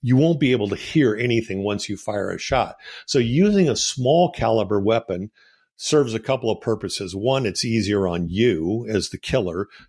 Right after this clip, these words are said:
Two, it's better for you because it, there's less of a report. It's a, it's a quieter report. And so you're not gonna be attracting as much attention or witnesses,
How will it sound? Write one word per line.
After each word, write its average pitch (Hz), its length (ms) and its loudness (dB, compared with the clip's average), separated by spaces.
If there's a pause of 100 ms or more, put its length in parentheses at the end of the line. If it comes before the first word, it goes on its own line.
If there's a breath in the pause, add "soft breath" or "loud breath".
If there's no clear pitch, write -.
Two, 127 560 2 (520 soft breath)
it's 131 220 -2
better 127 520 2
for 113 300 -2
you 104 220 0
because 113 500 -2
it, 120 200 -6
there's 127 260 0
less 120 420 2
of 110 100 2
a 104 60 2
report. 95 720 0
It's 107 140 0
a, 101 100 0 (180)
it's - 200 -4
a 104 80 -4
quieter 127 680 2
report. 101 560 0 (520 loud breath)
And 123 160 -2
so 123 380 2 (520 loud breath)
you're 131 380 -4
not 151 220 0
gonna 143 140 -4
be 120 160 -2
attracting 131 580 -4
as 98 120 -8
much 107 200 -6
attention 123 640 -2
or 95 220 0
witnesses, 107 880 0